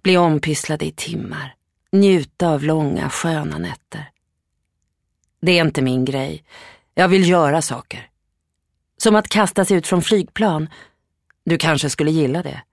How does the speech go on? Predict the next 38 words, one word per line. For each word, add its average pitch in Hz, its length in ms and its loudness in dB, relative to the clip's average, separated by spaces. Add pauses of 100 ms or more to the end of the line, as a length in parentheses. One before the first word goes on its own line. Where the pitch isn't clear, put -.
(720)
Hon 151 100 0
gör 135 160 -2
en 147 140 -6
grimas. 143 680 -10 (440)
"Jag 190 160 0
tror 208 140 4
faktiskt 160 420 -2
att 160 100 -6
jag 156 120 -8
står 165 200 -6
över." 131 420 -8 (1400)
Hans 175 180 0
skjorta 196 320 0
är 180 120 4
en 156 100 2
aning 139 300 2
fuktig - 420 -6
mot 143 220 -4
huden. 156 380 -10 (200)
Han - 360 -2
drar 151 260 4
en 160 220 2
kam 160 460 -2
genom 135 280 -2
håret, 151 560 -6 (160)
slår 190 220 0
på 185 220 4
mobilen 160 640 2
och 139 180 -2
suckar - 540 -4
när 131 140 0
den 127 160 0
lilla 127 200 -2
skärmen 139 480 -2
genast 123 340 -6
fylls 135 360 -6
av 127 100 -2
meddelanden. 135 840 -8